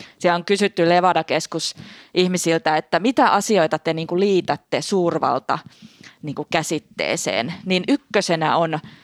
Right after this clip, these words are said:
ollut vuosia se, että se on, niin kuin, taloudellisesti kehittynyt maa ja kykenee, niin kuin, tekemään tällaisia taloudellisia projekteja, innovatiivinen. Ja vasta kolmannella sijalla on, niin kuin,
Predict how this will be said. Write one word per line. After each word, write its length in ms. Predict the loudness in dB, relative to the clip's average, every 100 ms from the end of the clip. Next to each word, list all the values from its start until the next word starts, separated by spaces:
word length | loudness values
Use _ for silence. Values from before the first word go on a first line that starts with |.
| _ 0
ollut 260 | 0 2
vuosia 580 | 2 2 2 0 0 0 -4
se, 260 | -4 0 0
että 320 | 0 -2 -2 -4 _ -6
se 160 | -2
on, 120 | -2 -2
niin 80 |
kuin, 140 | -6 -2
taloudellisesti 1120 | 2 4 4 4 2 0 -2 -4 -4 -4 -4 -6 -20 _ _ _ -20 -20 -12 -2
kehittynyt 680 | 0 2 -2 -2 -4 -4 -4
maa 340 | 0 2 4 2
ja 160 | 0 -2
kykenee, 520 | -4 -2 0 0 -4 -8
niin 120 | -10
kuin, 120 | -6
tekemään 560 | -4 -2 -2 -2 -4 -4
tällaisia 500 | -4 -4 -2 -2 -4 -8 -20 _ _ _ -20 -20 -2
taloudellisia 680 | 2 2 2 0 -2 -2 0
projekteja, 640 | 0 2 0 -2 0 0
innovatiivinen. 1080 | 0 -2 -2 -2 -6 -6 -8 -6 -6 -6 -8 -20 -20 -8 -2
Ja 80 |
vasta 260 | 0 0 -2
kolmannella 760 | 2 4 4 2 0 0 0
sijalla 420 | 0 0 2 0 -2
on, 100 | -4
niin 120 | -4
kuin, 180 | -4